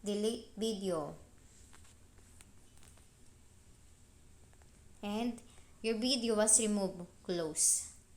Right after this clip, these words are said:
Ayan guys, yung mga copyright at saka po yung mga violations.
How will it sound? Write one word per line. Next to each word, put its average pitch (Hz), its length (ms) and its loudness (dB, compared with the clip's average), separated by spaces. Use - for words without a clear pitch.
Ayan 226 320 2
guys, 247 320 8
yung 240 160 4
mga 233 240 2
copyright 208 560 6
at 208 160 -4
saka 196 400 0
po 202 80 -6
yung 202 240 -2
mga 202 400 2
violations. 185 1400 2